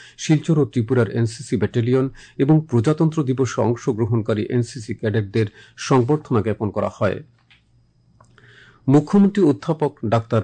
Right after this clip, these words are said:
মানিক সাহা বলেছেন, রক্তদানের মতো সামাজিক কর্তব্য পালনে নতুন প্রজন্মকে আরও বেশি করে এগিয়ে আসার জন্য উদ্বুদ্ধ করতে হবে। গতকাল আগরতলায়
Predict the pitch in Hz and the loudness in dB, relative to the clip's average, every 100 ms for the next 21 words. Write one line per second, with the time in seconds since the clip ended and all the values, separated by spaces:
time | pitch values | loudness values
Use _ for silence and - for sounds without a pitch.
0 | 110 113 139 - 113 101 107 107 139 127 | 0 -2 -2 -4 -4 -2 -2 -2 -4 0
1 | 135 - 151 165 165 156 156 - 135 127 | -2 0 -2 0 0 0 -4 -4 -2 0
2 | 120 117 110 - 131 110 101 107 120 104 | -2 -2 -4 -2 -4 -4 -2 0 0 0
3 | 98 117 123 151 147 113 110 120 113 120 | 0 0 0 -2 -2 -2 0 0 0 0
4 | 123 - - _ 104 98 135 135 - 139 | -2 -4 -20 _ 0 2 0 -2 0 -4
5 | - 110 104 - 110 113 104 110 101 104 | -2 0 0 -2 -2 0 0 -4 -4 -4
6 | 104 - 131 123 156 - - 101 - 104 | -4 -4 -4 -2 -4 -4 -4 -4 -2 -4
7 | 110 101 101 - - - 123 135 165 165 | -2 -2 -4 -16 -20 -12 0 2 4 4
8 | 120 123 143 - 104 95 | 4 2 -2 0 0 0